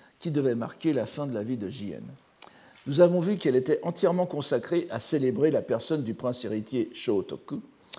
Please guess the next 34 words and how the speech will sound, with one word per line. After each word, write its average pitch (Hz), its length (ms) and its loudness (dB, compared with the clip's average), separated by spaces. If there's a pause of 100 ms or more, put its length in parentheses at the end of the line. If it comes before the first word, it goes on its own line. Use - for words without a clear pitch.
(180)
considéré 170 500 2
par 104 220 0
J 110 260 -2
N, 151 220 0 (220)
selon 143 300 0
une 131 80 -2
croyance 135 440 0
communément 135 500 2
répandue 110 440 -2
à 90 60 -2
son 101 220 -6
époque, 127 420 -6 (300)
comme 175 200 2
une 131 120 -2
émanation 110 640 -6 (100)
du 127 100 -4
bodhisattva 101 720 -4 (120)
Kannon. 82 380 -8 (920)
À 156 60 -6
travers 175 360 4
l'exaltation 170 680 0
de 127 80 0
la 104 100 2
personne 113 440 -4
princière, 175 600 -2 (520)
J 139 220 0
N 208 280 4
entend 147 300 0
remettre 160 380 2
dans 123 120 0
la 123 80 2
perspective 139 640 -4
bouddhique 131 540 -4 (100)
correcte 156 480 2